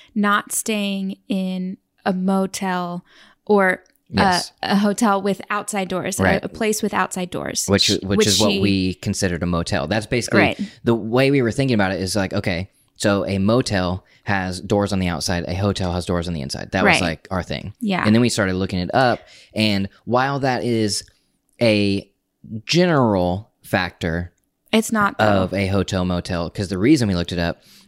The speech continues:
Speaker 2: is we b-, booked a hotel online and we showed up and
Speaker 1: And, mm-hmm.
Speaker 2: the doors were on the outside. And my
Speaker 1: Mm-hmm.
Speaker 2: mom was like, "What?"
Speaker 1: Yeah. <laughs>
Speaker 2: "Booked a hotel. It says right here, this is the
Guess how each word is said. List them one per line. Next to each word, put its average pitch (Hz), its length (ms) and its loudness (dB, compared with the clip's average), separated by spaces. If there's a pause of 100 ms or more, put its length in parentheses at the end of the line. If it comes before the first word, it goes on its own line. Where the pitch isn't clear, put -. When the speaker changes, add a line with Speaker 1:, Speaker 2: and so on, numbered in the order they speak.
Speaker 2:
is 104 180 0
we 95 480 -2
b-, 90 220 -12 (320)
booked - 400 2 (100)
a 92 380 0 (360)
hotel 110 600 0 (140)
online 92 580 0 (380)
and 98 140 2
we 92 100 2
showed 90 280 0
up 113 380 0
and 95 240 2
Speaker 1:
And, 87 240 -2
mm-hmm. 185 280 -8
Speaker 2:
the 101 100 0
doors 90 340 2
were 90 80 -2
on 85 80 -4
the 87 100 -2
outside. 90 480 -4
And 190 120 6
my 185 80 0
Speaker 1:
Mm-hmm. - 180 2
Speaker 2:
mom 87 180 0
was 85 140 -4
like, 82 380 -6
"What?" - 340 -2 (100)
Speaker 1:
Yeah. 196 300 0
<laughs> - 1040 -12
Speaker 2:
"Booked 127 220 2
a 123 40 4
hotel. 131 460 2
It 101 60 -2
says 123 240 0
right 117 180 0
here, 120 220 2
this 110 180 -2
is 107 140 0
the 101 260 0